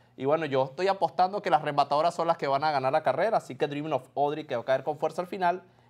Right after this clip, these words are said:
y el seis, la yegua Queen Calypso, que es una yegua que pudiera correr colocada el día de hoy, y esas siete libras menos,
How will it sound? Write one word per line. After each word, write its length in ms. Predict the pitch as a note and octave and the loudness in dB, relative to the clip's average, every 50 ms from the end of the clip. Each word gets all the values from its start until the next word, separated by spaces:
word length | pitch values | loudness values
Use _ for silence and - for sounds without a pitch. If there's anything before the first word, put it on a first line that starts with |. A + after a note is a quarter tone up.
| _ | _
y 140 | - B2 C3 | -4 0 2
el 180 | B2+ A#2+ A2+ G#2+ | 2 2 0 -2
seis, 560 | - - - C#3 B2+ A#2+ A#2+ B2+ B2+ - - | -6 -4 0 0 0 0 -2 -4 -8 -12 -12
la 140 | - G#2 G#2 | -8 -6 -4
yegua 460 | G#2 G#2+ A2 A2+ B2+ C3+ B2+ A2+ - - - | -2 -2 -2 0 0 0 0 -2 -4 -14 -10
Queen 220 | - D#3 D3+ D#3 D3 | -6 -6 -6 -6 -2
Calypso, 580 | D3+ F3 E3 D#3 C#3 C#3 - - - D#3+ E3 - _ _ _ _ _ _ _ _ _ | 2 2 2 2 0 -8 -8 -8 -8 -8 -8 -10 _ _ _ _ _ _ _ _ _
que 100 | - A2+ | -8 -8
es 40 | G2+ | -6
una 140 | A2 A#2 C3+ | -6 -4 -4
yegua 240 | C#3+ D3 D#3+ E3+ E3+ | 0 0 0 0 -2
que 100 | F3+ E3 | -4 -8
pudiera 320 | E3 C3+ C3 C3+ E3+ F3 | -6 -4 -2 -2 -2 -2
correr 300 | - D#3 C#3+ D3 D3+ - | -2 -4 -4 -6 -6 -4
colocada 520 | - F3+ E3+ D3 - C3 D3+ D#3+ E3 E3 D3 | -2 -2 0 -2 0 2 4 4 4 4 2
el 100 | C#3 C3+ | -2 -4
día 180 | C#3+ D#3+ E3+ E3+ | -2 0 0 0
de 80 | D3+ | 2
hoy, 300 | D3+ D#3+ F3+ G#3 A#3 - - | 2 0 0 0 -4 -8 -8
y 140 | - D3 C#3 | -4 -2 -2
esas 240 | C3 C3+ F#3 F3 - | -2 -2 -4 -6 -4
siete 260 | - E3 E3+ E3+ F3 | -4 -4 -2 -2 -2
libras 300 | E3+ E3+ F3 E3+ E3 E3 | -2 0 2 2 2 2
menos, 300 | D#3+ E3 F3+ F#3 F3+ | 0 -4 -4 -4 -6